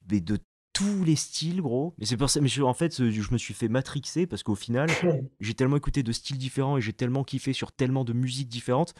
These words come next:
Speaker 1: qu'aujourd'hui, je choisis l'instrument qui te permet de faire le plus de trucs différents,
Speaker 2: Mmh.
Speaker 1: voire même les deux. Donc plus ou moins les claviers, piano au pluriel, ainsi que, euh, la basse.
Speaker 2: C'était un
Speaker 1: Si tu
Speaker 2: choix
Speaker 1: veux.
Speaker 2: conscient à l'époque ?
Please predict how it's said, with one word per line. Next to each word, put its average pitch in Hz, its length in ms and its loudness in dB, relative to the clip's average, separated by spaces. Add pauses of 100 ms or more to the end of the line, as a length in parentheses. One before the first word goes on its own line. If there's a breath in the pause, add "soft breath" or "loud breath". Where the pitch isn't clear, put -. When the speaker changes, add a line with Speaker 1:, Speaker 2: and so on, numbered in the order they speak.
(140 soft breath)
Speaker 1:
qu'aujourd'hui, 110 300 0
je 139 60 -2
choisis 120 300 0
l'instrument 123 400 0
qui 110 100 -8
te 98 60 -12
permet 110 260 2
de 117 100 0
faire 117 240 -2 (200 soft breath)
le 127 160 4
plus 107 200 -6
de 107 100 -2
trucs 110 200 -4
différents, 117 380 4
Speaker 2:
Mmh. 190 220 -2
Speaker 1:
voire 113 120 8
même 117 200 6
les 104 100 6
deux. 131 220 4 (340)
Donc 104 140 2
plus 120 160 -2
ou - 20 2
moins 127 160 4
les 107 100 2
claviers, 123 480 2
piano 120 340 4 (160)
au 87 140 2
pluriel, 123 480 2 (440)
ainsi 131 320 4
que, 139 120 4 (220)
euh, 107 120 4
la 107 120 6
basse. 107 300 4 (300)
Speaker 2:
C'était 123 220 4
un 127 80 8
Speaker 1:
Si 120 60 4
tu 95 60 4
Speaker 2:
choix 85 80 4
Speaker 1:
veux. - 80 0
Speaker 2:
conscient 156 420 2
à - 20 2
l'époque ? 175 460 -2